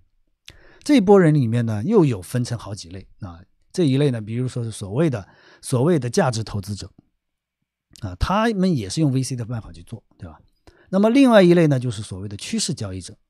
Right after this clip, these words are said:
我不管你这个，我知道你是个好企业，但是我也不在你，呃，空头趋势的时候，我也不买股票。我知道你是个好股票，我等你走成多头趋势，我再，再买。虽然赚的很少，像我就属于这种，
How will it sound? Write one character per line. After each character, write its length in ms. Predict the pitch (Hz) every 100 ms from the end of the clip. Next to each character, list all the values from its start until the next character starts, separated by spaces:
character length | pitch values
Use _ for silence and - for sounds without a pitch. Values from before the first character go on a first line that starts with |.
| _
我 140 | - 117
不 140 | 170
管 180 | 247 165
你 80 | 139
这 120 | 143
个， 120 | 117
我 160 | 110 135
知 120 | 226
道 100 | 277
你 80 | 175
是 100 | 165
个 80 | 156
好 160 | 98
企 160 | 113 95
业， 80 | 92
但 160 | 127
是 120 | 107
我 160 | 113 127
也 80 | 127
不 160 | -
在 160 | 120 139
你， 240 | 98 87 - _ _ _ _
呃， 240 | 98 92 92 - -
空 180 | - 190
头 140 | 131
趋 160 | 123 131
势 60 | 117
的 100 | 113
时 100 | 107
候， 60 |
我 140 | 90 98
也 80 |
不 120 | 95 104
买 140 | 85
股 100 | -
票。 220 | - - _ _ _ _ _
我 140 | 123
知 120 | 127 269
道 100 | 233
你 60 |
是 120 | 123
个 80 | 131
好 160 | - 101
股 100 | 78
票， 180 | - 95 _ _ -
我 100 | 123
等 220 | 143 170
你 80 | 170
走 160 | 92
成 160 | 87 123
多 160 | 202
头 100 | 135
趋 160 | 123 117
势， 120 | 107
我 100 | 85
再， 160 | 82 95 _
再 140 | - 113
买。 120 | 87 _ _ _ _ _ -
虽 140 | 262
然 160 | 226 214
赚 180 | 240
的 80 | 180
很 140 | 131 156
少， 300 | - - -
像 180 | 143 120
我 160 | 92
就 60 | 156
属 160 | -
于 60 | 98
这 100 | 107
种， 140 | 92